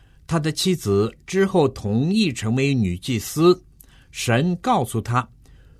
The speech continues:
女祭司在得到任命之前，必须与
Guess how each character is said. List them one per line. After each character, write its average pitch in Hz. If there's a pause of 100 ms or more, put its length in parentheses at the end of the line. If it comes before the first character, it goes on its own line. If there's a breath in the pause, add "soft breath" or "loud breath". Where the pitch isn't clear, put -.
(200 soft breath)
女 147
祭 180
司 190 (220)
在 147
得 143
到 165
任 185
命 143
之 160
前， 98 (600 soft breath)
必 170
须 190
与 95